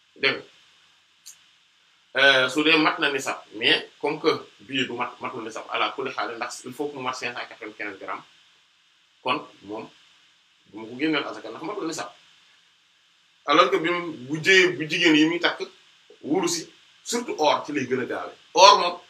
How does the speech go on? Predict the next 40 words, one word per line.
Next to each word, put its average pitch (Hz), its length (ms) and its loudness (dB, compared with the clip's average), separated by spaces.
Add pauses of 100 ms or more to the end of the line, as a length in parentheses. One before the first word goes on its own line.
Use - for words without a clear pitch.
(360)
su 147 140 -4
yeggee 190 320 2
quatre-vingt-cinq 160 520 -6
grammes, 135 260 -2
da 143 60 0
nga 143 60 -4
koy 143 140 -8
génneel 131 240 -6
asaka. - 220 -12 (120)
Maanaam 113 200 -10
kon 123 180 -8
ku, 107 540 -10
kon 113 180 -8
jigéen 127 260 -6
ñi 139 60 -8
nañ 127 180 -10
xool 110 200 -8
baax 107 220 -8
seen 123 260 -10
takkaay 104 320 -10
yi, - 140 -14 (200)
ah, 120 120 -10 (280)
nan 113 120 -10
la 113 60 -6
ñuy 113 120 -6
def 107 120 -8
ak 104 80 -14
moom. 98 180 -16 (800)
Eh, 131 220 2
yi 160 80 -2
ñuy 214 120 0
takk, - 220 0
yi 123 180 -2
ñuy, 208 360 4
yi 226 100 2
ñuy 262 120 0
teg 233 180 6
nag 226 160 4
pour 202 140 -6
denc 196 220 6